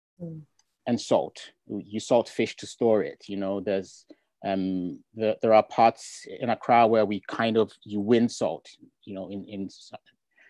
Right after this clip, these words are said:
Speaker 2: in, um, in kind of, um, swampy, salty areas and stuff like that. So there's a lot of salt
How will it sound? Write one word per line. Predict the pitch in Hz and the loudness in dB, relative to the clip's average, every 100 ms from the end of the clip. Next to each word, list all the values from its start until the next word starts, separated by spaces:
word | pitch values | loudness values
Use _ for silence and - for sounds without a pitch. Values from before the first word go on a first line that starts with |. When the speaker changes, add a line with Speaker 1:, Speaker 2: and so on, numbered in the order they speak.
| _ _ - | _ _ -8
Speaker 2:
in, | 98 | -4
um, | 95 87 90 - | -4 -4 -8 -10
in | 92 85 | -10 -10
kind | - 98 98 | -8 -4 -4
of, | 95 | -2
um, | 92 85 85 - _ _ | -4 -4 -12 -16 _ _
swampy, | - - 113 110 113 | -16 -4 -2 -2 -6
salty | - 107 104 101 | -6 -4 -4 -4
areas | 104 104 95 87 87 98 | -4 -2 -2 -4 -6 -10
and | 92 | -10
stuff | - 104 | -8 -8
like | 98 87 | -8 -10
that. | - | -4
So | 120 | 0
there's | 113 104 | 0 -2
a | 113 | 0
lot | 123 - | -2 -2
of | - | -12
salt | - 98 - | -4 -4 -4